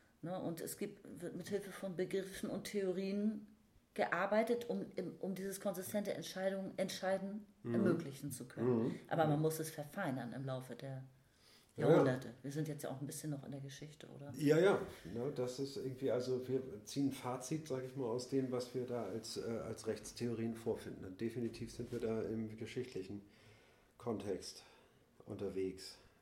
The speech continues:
Speaker 2: ne? Und, ähm, ja, ich glaube, wir sollten irgendwie nochmal, äh, ein-, einzelne Sätze, ähm,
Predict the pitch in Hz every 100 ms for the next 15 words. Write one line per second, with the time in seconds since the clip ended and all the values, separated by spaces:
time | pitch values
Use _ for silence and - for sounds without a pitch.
0 | - 110 135 - - - _ - - _
1 | _ - 113 110 110 - - 107 104 104
2 | - - _ _ _ _ _ _ _ -
3 | - - - 123 135 104 - - - -
4 | 123 170 170 139 131 143 131 147 - 135
5 | 131 127 131 135 127 123 - 123 117 -
6 | 104 123 - 131 127 135 127 117 113 -
7 | 117 107 - 117 117 117